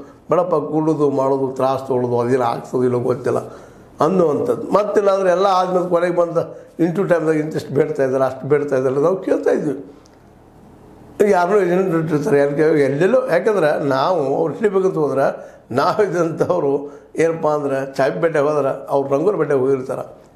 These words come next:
ಹೀಗಾಗಿ ಭಾಳಷ್ಟು ವಿಷಯಗಳು ಆರೋಪ, ಆರೋಪ ಉಳಿತಾವ, ಮತ್ತು ಇದು continue ಆಗಿ ಉಳಿತದೆ. ಇಷ್ಟು ಆರೋಪ ಮಾಡಿದ್ರು ಇಲ್ಲಿವರೆಗೆ ಎಷ್ಟು ಇದ್ಕೊಂಡಿದ್ದಾರೆ, ಮಾಡಿದ್ದಾರೆ ಅನ್ನೋದು ನೋಡಿದಾಗ ಎಲ್ಲದು ಅಲ್ಲಿ ಇದು ನಾವು ಇವತ್ತು ನೋಡ್ರಿ, ಸಬ್ ರಿಜಿಸ್ಟ್ರನ್ನ selection ಮಾಡ್ಬೋದು, ಎಷ್ಟು ಬೇಡ್ತಾರಪ್ಪ.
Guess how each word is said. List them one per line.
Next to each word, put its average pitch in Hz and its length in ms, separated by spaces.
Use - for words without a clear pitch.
ಹೀಗಾಗಿ 143 560
ಭಾಳಷ್ಟು 156 500
ವಿಷಯಗಳು 143 560
ಆರೋಪ, 180 400
ಆರೋಪ 160 300
ಉಳಿತಾವ, 139 580
ಮತ್ತು 185 260
ಇದು 185 240
continue 160 300
ಆಗಿ 147 100
ಉಳಿತದೆ. - 720
ಇಷ್ಟು 226 160
ಆರೋಪ 180 320
ಮಾಡಿದ್ರು 196 280
ಇಲ್ಲಿವರೆಗೆ 170 400
ಎಷ್ಟು 170 320
ಇದ್ಕೊಂಡಿದ್ದಾರೆ, 151 580
ಮಾಡಿದ್ದಾರೆ 143 420
ಅನ್ನೋದು 147 240
ನೋಡಿದಾಗ 160 640
ಎಲ್ಲದು 254 400
ಅಲ್ಲಿ 165 280
ಇದು 165 160
ನಾವು 113 320
ಇವತ್ತು 127 180
ನೋಡ್ರಿ, 196 240
ಸಬ್ 180 180
ರಿಜಿಸ್ಟ್ರನ್ನ 180 420
selection 165 280
ಮಾಡ್ಬೋದು, 139 340
ಎಷ್ಟು 156 260
ಬೇಡ್ತಾರಪ್ಪ. 143 440